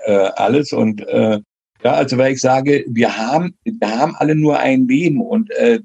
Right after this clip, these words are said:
das Leben soll doch für alles so gut wie möglich sein. Ja, und, äh, das ist unser Ziel, ähm, den Menschen zu sagen, also wir haben in unserer G B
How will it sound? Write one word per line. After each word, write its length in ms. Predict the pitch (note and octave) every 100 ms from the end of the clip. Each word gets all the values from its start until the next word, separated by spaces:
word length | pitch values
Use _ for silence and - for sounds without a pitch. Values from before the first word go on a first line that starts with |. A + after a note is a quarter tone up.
| -
das 200 | - -
Leben 280 | B2+ D#3
soll 200 | C#3+ C3+
doch 200 | C#3+ -
für 220 | - A#2 A#2
alles 260 | C#3 E3
so 160 | - B2+
gut 380 | - F3 G#3 D#3+
wie 100 | C#3+
möglich 480 | C3+ C#3+ C3+ B2+
sein. 320 | - E2 C#2 - _ _ _ _ _ _ _
Ja, 160 | - -
und, 380 | - A#2 G#2+ -
äh, 340 | B2 G#2+ G#2+ - - -
das 200 | B2+ -
ist 140 | D3+
unser 340 | C#3 B2+ A2+ G#2+
Ziel, 560 | - - D3+ G3 G#3 G#3 - _ - -
ähm, 400 | A#2 A2+ A#2 A#2 - A2+ G#2 -
den 320 | A#2+ A#2 A2 -
Menschen 560 | G2+ G#2 C3+ D3+ D#3 D#3
zu 160 | - -
sagen, 300 | G2 A2+ C3
also 240 | B2 A#2 G#2
wir 140 | A#2
haben 200 | A2 A2+
in 160 | A#2 G#2
unserer 340 | A#2+ G#2+ G2+
G 140 | - -
B 60 | _